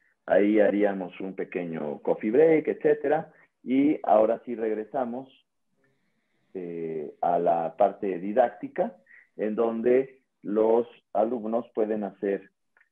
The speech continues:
alguna pregunta, ya ahora sí en el orden, eh, metodológico. Si alguien tiene alguna pregunta, es momento para hacerla. Solamente, por favor, levanten su mano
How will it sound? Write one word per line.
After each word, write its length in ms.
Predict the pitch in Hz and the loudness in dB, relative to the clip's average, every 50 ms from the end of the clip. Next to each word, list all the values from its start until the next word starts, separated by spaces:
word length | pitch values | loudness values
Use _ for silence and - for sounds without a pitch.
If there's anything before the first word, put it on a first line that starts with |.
| _ _ - | _ _ -10
alguna 360 | 85 90 90 101 107 113 - | -8 -8 -6 -6 -6 -4 -2
pregunta, 680 | - 160 160 165 190 180 160 - 180 214 277 - - _ - - - _ - - - | 0 0 0 0 -2 -4 0 2 2 2 2 -2 -8 _ -20 -20 -20 _ -20 -12 -2
ya 260 | 104 127 123 127 131 | 2 4 4 6 6
ahora 300 | 131 123 120 123 120 - - | 4 2 0 -2 -6 -8 -10
sí 280 | - 123 123 123 127 _ _ _ _ _ _ _ _ _ - | -12 -10 -10 -12 -14 _ _ _ _ _ _ _ _ _ -14
en 220 | 87 90 90 95 | -12 -12 -10 -10
el 120 | 95 92 98 | -10 -6 -4
orden, 480 | 104 107 104 104 107 104 98 92 - - | -4 -4 -4 -6 -8 -8 -10 -12 -12 -10
eh, 180 | - 92 90 87 | -8 -8 -6 -6
metodológico. 800 | 95 98 90 - 98 92 92 92 90 - - - - - - - - | -6 -6 -2 -2 -2 0 0 -2 -2 -6 -6 -12 -20 -20 -18 -10 -4
Si 80 | - | -2
alguien 240 | 95 104 104 110 104 | -2 -2 -2 -6 -6
tiene 240 | - 120 110 104 104 | -4 -4 -2 -2 -2
alguna 300 | 101 95 107 104 101 98 | -2 -4 -2 -4 -4 -4
pregunta, 600 | - 117 120 131 143 147 - 160 170 190 - _ _ _ _ _ _ - | -4 -2 -2 -2 -2 -2 0 0 0 0 -2 _ _ _ _ _ _ -6
es 120 | 104 98 107 | -6 -4 -2
momento 420 | 110 104 101 101 95 - - - | -2 -2 -2 -2 -2 -4 -6 -2
para 440 | - 92 85 82 78 73 69 - - - | 0 0 2 2 0 -2 -4 -8 -12 -10
hacerla. 420 | - 85 - - 135 139 156 151 151 | -10 -6 0 2 4 4 4 4 4
Solamente, 420 | - 123 117 107 104 101 101 - 98 | 4 2 2 2 0 -4 -4 -6 -6
por 160 | - 87 - | -6 -6 -8
favor, 260 | - 90 82 87 85 | -6 -4 -4 -4 -2
levanten 380 | 87 82 - - - - 87 85 | -4 -4 -6 -8 -12 -12 -16 -14
su 140 | - - 147 | -10 -6 -2
mano 320 | 170 175 175 185 240 - | 0 0 2 0 -2 -4